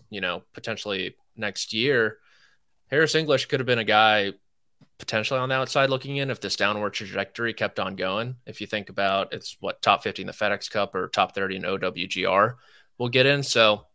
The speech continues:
this is a guy who two years ago won twice on the P G A Tour. Uh, I believe he was nominated for Player of the Year that year, uh, contended at the U S Open, was a member of the U S Ryder Cup team, and then obviously had the torn labrum in the hip and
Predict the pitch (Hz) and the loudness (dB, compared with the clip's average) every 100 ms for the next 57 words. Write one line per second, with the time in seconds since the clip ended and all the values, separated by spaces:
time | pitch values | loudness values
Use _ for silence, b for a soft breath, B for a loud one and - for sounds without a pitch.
0 | b b _ 135 139 139 131 131 123 - | b b _ -2 0 4 6 6 4 0
1 | 143 123 127 117 117 110 101 113 123 - | 0 0 0 0 2 2 2 -2 -2 0
2 | 120 117 110 104 110 101 98 98 - 95 | 2 2 -2 -6 -6 -6 -6 -6 -8 -6
3 | 98 98 - _ _ _ - 98 92 98 | -4 -6 -8 _ _ _ -4 2 4 4
4 | 107 156 170 117 101 98 113 127 101 92 | 2 2 2 2 2 2 2 2 -2 -4
5 | - - 110 107 95 98 110 117 95 - | -8 -4 -2 -2 -4 -2 0 0 0 -2
6 | 107 82 104 - _ _ _ _ 98 95 | -2 -2 -4 -10 _ _ _ _ -4 -2
7 | 90 - _ _ _ - 107 - 131 135 | -4 -6 _ _ _ -8 -4 0 2 4
8 | 139 123 110 110 104 - 95 92 92 92 | 2 2 -2 0 0 0 -2 -2 -4 -6
9 | 101 - _ _ - 101 104 123 131 117 | -8 -18 _ _ -10 -4 2 4 4 2
10 | 110 107 101 107 98 95 104 - - 98 | 2 2 2 2 2 2 -4 -4 -4 -4
11 | 95 98 98 101 b b b b 110 120 | -4 -2 -2 -2 b b b b 4 4
12 | 117 117 110 104 101 95 92 - - 135 | 0 0 2 2 2 2 0 -8 -8 -4
13 | 120 113 113 117 101 95 101 113 110 104 | 0 2 2 0 -2 -4 0 0 2 2
14 | 95 | 0